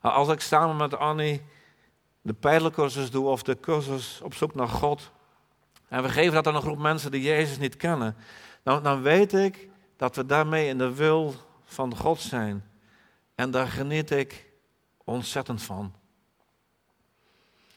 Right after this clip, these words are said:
Aan de andere, aan de kant kost het ook energie en strijd natuurlijk. Maar je merkt dat dat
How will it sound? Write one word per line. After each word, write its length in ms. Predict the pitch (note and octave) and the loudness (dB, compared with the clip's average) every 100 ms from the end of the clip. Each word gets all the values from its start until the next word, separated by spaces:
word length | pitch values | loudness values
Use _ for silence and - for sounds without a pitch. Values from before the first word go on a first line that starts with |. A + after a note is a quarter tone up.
| _ | _
Aan 200 | A2+ C#3+ | 0 0
de 60 | C3+ | 0
andere, 240 | C3 - | -6 -4
aan 120 | C3 C#3 | -4 -4
de 80 | |
kant 220 | C3 D3 C#3 | -2 -4 -2
kost 160 | C#3+ | -4
het 100 | C#3+ | -4
ook 100 | C#3 | -4
energie 460 | C#3+ C3+ B2 E3+ D#3+ | -4 -4 0 0 0
en 120 | C3 | -4
strijd 380 | - F3 E3+ D3+ | -6 -2 -2 -4
natuurlijk. 540 | A#2 A2+ G2+ G2+ - _ _ _ _ _ _ _ _ _ _ _ _ _ _ _ _ _ _ _ _ _ _ _ _ _ | -6 -4 -4 -6 -10 _ _ _ _ _ _ _ _ _ _ _ _ _ _ _ _ _ _ _ _ _ _ _ _ _
Maar 160 | - B2 | -6 -2
je 100 | C3 | -2
merkt 340 | C#3 D#3+ D3+ | 0 0 0
dat 140 | C3+ A#2+ | -4 -4
dat 260 | A#2+ A2+ | -4 -4